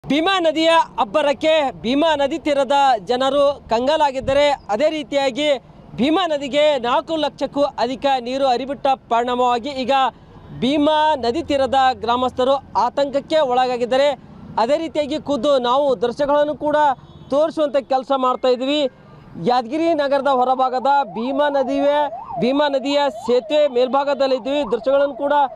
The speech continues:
ನೋಡಬಹುದು. ಮಹಾರಾಷ್ಟ್ರದ, ಮಹಾರಾಷ್ಟ್ರದ ಉಜಿನಿ ಜಲಾಶಯ, ಅದೇ ರೀತಿಯಾಗಿ ಕಲಬುರಗಿ ಜಿಲ್ಲೆಯ ಕಾಗಿಣಾ ನದಿಯಿಂದ ಭೀಮಾ ನದಿಗೆ ಹೆಚ್ಚಿನ ಪ್ರಮಾಣದ ನೀರು ಹರಿಬಿಟ್ಟ ಪರಿಣಾಮವಾಗಿ ಭೀಮಾ ನದಿಗೆ ನೀರಿನ ಒಳಹರಿವು ಹೆಚ್ಚಾಗಿದೆ. ಭೀಮಾ ನದಿ ಉಕ್ಕಿ ಹರಿತಾ ಇದೆ ರಭಸವಾಗಿ.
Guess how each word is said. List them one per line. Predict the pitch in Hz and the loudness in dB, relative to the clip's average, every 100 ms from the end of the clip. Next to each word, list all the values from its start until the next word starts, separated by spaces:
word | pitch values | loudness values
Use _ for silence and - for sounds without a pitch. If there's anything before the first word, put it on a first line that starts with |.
| 740 932 807 605 | -10 -8 -6 0
ನೋಡಬಹುದು. | 277 294 285 277 254 302 277 | 2 2 0 0 0 0 0
ಮಹಾರಾಷ್ಟ್ರದ, | 233 208 247 277 - 262 285 294 262 226 - - | 0 0 0 0 0 0 2 2 -2 -8 -10 -4
ಮಹಾರಾಷ್ಟ್ರದ | 226 269 262 262 277 277 | 0 0 -2 0 0 0
ಉಜಿನಿ | 220 202 277 | -2 -4 -4
ಜಲಾಶಯ, | 254 269 269 285 | -2 -2 0 2
ಅದೇ | 302 240 233 | 2 0 0
ರೀತಿಯಾಗಿ | 277 269 269 240 285 | -2 0 -2 -2 -8
ಕಲಬುರಗಿ | - 226 226 277 | -2 -2 -2 -4
ಜಿಲ್ಲೆಯ | 247 262 269 285 269 - - - - | -2 0 0 0 -2 -8 -18 -8 0
ಕಾಗಿಣಾ | 233 247 294 302 285 | 0 0 0 0 2
ನದಿಯಿಂದ | 247 262 285 254 277 | 0 0 -2 0 0
ಭೀಮಾ | 226 220 262 285 | 0 -4 -2 0
ನದಿಗೆ | 277 254 277 | 0 0 -2
ಹೆಚ್ಚಿನ | 233 269 277 | -2 -2 -2
ಪ್ರಮಾಣದ | 269 254 254 254 269 | 0 0 0 0 0
ನೀರು | 247 262 | 0 0
ಹರಿಬಿಟ್ಟ | 254 233 240 - | 0 0 -2 -2
ಪರಿಣಾಮವಾಗಿ | 269 254 254 247 240 226 302 269 - - - - | -2 0 0 0 0 0 -4 -4 -12 -20 -16 -8
ಭೀಮಾ | 160 269 311 | -2 2 2
ನದಿಗೆ | 311 269 226 285 | 2 -2 0 0
ನೀರಿನ | 254 262 277 277 | 0 -2 -2 0
ಒಳಹರಿವು | 277 220 226 262 294 | 0 0 0 0 0
ಹೆಚ್ಚಾಗಿದೆ. | 285 254 254 247 247 302 277 175 | -2 -2 -2 -2 2 2 2 0
ಭೀಮಾ | 254 285 | 0 2
ನದಿ | 285 277 233 302 | 2 0 0 -2
ಉಕ್ಕಿ | 285 233 - 285 | 0 0 0 0
ಹರಿತಾ | 269 262 254 | 0 0 0
ಇದೆ | 247 277 | 2 2
ರಭಸವಾಗಿ. | - 269 269 262 262 262 226 294 | 2 0 0 0 2 2 0 -2